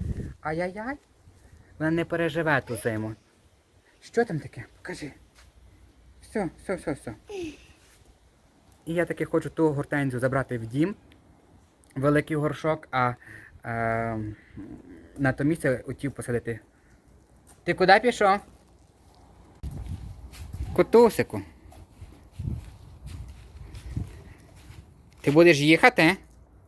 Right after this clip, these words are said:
<laughs> Буде їхати. Не в ту сторону, то назад. Ти що назад? Чекайте. Знаєте, вийшли на двір,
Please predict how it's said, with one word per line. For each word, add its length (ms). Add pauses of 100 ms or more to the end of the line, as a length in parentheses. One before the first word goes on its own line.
(520)
<laughs> 160 (1500)
Буде 280
їхати. 440 (680)
Не 100
в 40
ту 140
сторону, 340
то 100
назад. 580 (100)
Ти 80
що 120
назад? 360 (1160)
Чекайте. 540 (320)
Знаєте, 280
вийшли 300
на 100
двір, 360